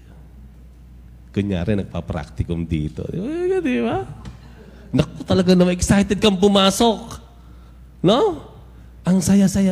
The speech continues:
mo pag nandyan siya. "Ay, naku, si ano, si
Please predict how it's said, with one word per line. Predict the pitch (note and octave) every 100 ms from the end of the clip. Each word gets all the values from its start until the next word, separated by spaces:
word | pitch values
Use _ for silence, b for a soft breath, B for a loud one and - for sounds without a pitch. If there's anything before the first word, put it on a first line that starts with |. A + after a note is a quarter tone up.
| F#3+
mo |
pag | F#3 F3
nandyan | E3 E3+ E3 D3 C#3+
siya. | - C#3+ C3 B2 - B B B B B B -
"Ay, | A#2+ C#3+
naku, | C3+ B2 C3+ D3
si | C#3+ - -
ano, | A2+ A#2 B2 B2+ B2+ A2+ A2+ - -
si | -